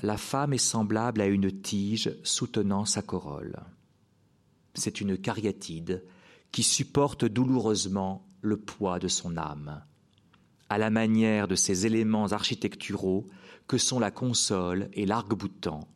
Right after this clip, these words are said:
À ce titre, chaque femme est une cathédrale. En mille neuf cent quatorze, Rodin déclare : « L'harmonie dans les corps vivants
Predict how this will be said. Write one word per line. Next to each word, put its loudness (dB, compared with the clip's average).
À -2
ce 0
titre, -4
chaque 0
femme 0
est 0
une -4
cathédrale. -6
En 0
mille 2
neuf 2
cent 0
quatorze, 0
Rodin 2
déclare : « -6
L'harmonie 0
dans 0
les 2
corps -2
vivants -4